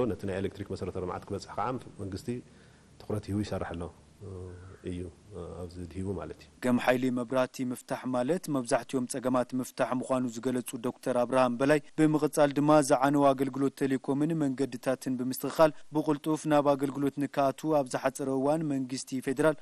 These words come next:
Speaker 2: ኣብ ምስራሕ ይርከብ ክብሉ ድማ ኣብ መቐለ ኣብ ዝሃብዎ ጋዜጣዊ መግለጫ ሓቢሮም። ንዝተዋደደ ጸብጻብ ኣባዲ ደመቀ ካብ መቐለ።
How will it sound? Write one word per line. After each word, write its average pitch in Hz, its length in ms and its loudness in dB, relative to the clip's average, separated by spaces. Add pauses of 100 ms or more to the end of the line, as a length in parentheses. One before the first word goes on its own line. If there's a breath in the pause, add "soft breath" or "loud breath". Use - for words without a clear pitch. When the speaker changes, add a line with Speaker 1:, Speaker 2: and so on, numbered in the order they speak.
Speaker 2:
ኣብ 156 180 6
ምስራሕ 151 420 0
ይርከብ 143 520 -2
ክብሉ 127 300 -6
ድማ 131 280 -2
ኣብ 135 140 0
መቐለ 131 320 -4
ኣብ 117 140 -4
ዝሃብዎ 123 400 -2
ጋዜጣዊ 120 420 -8
መግለጫ 104 340 -10 (160)
ሓቢሮም። 113 640 -2
ንዝተዋደደ 131 520 2 (120)
ጸብጻብ 165 440 2
ኣባዲ 123 480 0
ደመቀ 123 400 -4 (140)
ካብ 123 300 -2
መቐለ። 127 320 -2